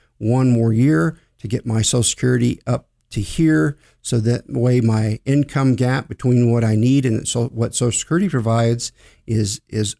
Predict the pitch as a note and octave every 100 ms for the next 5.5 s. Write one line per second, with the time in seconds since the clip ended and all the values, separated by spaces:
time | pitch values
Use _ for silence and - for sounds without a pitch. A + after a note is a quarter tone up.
0 | - A#2+ G#2 - - A2 D#3 A3 - -
1 | B2 A#2 A2+ A2+ A2+ A2+ A#2 _ _ _
2 | - - A#2+ A#2 A#2+ - - G#2+ G2+ B2+
3 | C3+ C#3 G#2+ A2+ G#2+ A2 G#2+ G#2 G#2 G2
4 | G#2 - - A#2 A#2 A2+ - - - -
5 | C3+ C#3 B2+ C3